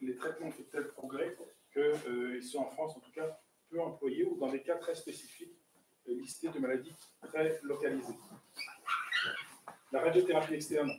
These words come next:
en gros, c'est, euh, dix-sept mille. Et donc, on est dans ce, ce point de là. Et la cryothérapie, vous voyez, c'est vraiment de l'émergence.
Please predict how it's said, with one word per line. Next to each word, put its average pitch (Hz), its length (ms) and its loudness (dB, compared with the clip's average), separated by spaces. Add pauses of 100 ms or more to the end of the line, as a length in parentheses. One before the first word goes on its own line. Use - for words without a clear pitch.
(100)
en 123 120 -8
gros, 135 220 0
c'est, 120 180 -4
euh, 117 320 -6
dix-sept 120 340 -14
mille. 202 240 -8 (360)
Et - 60 -8
donc, 160 220 -2
on 156 60 -4
est 160 80 0
dans 156 120 0
ce, 135 420 4
ce 131 140 -4
point 135 240 -10
de 131 80 -8
là. - 240 -4
Et 139 60 -6
la 139 100 0
cryothérapie, - 600 -2
vous - 40 -8
voyez, 147 140 0
c'est - 120 -6
vraiment 127 240 0
de 127 100 -2
l'émergence. 143 800 -2